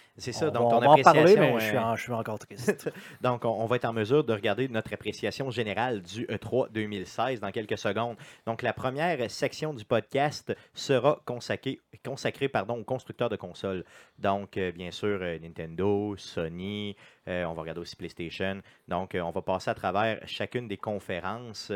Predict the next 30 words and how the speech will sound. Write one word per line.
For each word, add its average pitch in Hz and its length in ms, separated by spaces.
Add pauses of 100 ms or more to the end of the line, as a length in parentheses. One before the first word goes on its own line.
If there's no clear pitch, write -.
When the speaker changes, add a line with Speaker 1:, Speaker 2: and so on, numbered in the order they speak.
Speaker 1:
des, 104 480
euh, 92 160
de 90 140
ces - 180
gros 101 300
joueurs-là 101 380
au 117 60
niveau 101 220
de 98 60
l'industrie. 92 640 (380)
Après - 220
ça, - 120
on 175 40
fait 180 80
une 156 80
petite - 220
pause 175 400
et 139 100
la 123 120
deuxième 135 680
section 117 460 (220)
sera, 107 420
euh, 95 260
consacrée, 110 680
là, 98 100
vraiment 92 400
aux 101 240
producteurs 110 680
de 98 160
jeux. 95 240